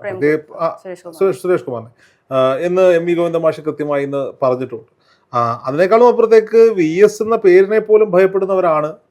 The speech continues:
Speaker 2: സി പി എമ്മിലെ ഇപ്പോഴത്തെ നേതാക്കന്മാർ എന്നുള്ളത്.
Speaker 1: അതെ.
Speaker 2: വി എസിന്റെ ഓർമ്മകൾക്ക് പോലും, ആ, ഭയമുണ്ട് എന്നുള്ളതാണ്. അപ്പൊ മലമ്പുഴയിൽ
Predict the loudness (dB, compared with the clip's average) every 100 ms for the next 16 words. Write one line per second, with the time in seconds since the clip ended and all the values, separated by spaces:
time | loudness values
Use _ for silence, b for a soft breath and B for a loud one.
0 | _ _ -8 -4 -4 -2 -2 -2 -6 -4
1 | -2 -2 -4 -8 -8 -8 -10 -12 -14 -16
2 | _ -16 -16 -18 -20 -20 b -6 -4 -2
3 | 0 2 2 0 -2 -2 -2 0 0 -2
4 | -10 _ -10 -8 -2 0 -2 -6 -8 -10
5 | -16 -18 -18 -18 -10 0 2 4 6 6
6 | 2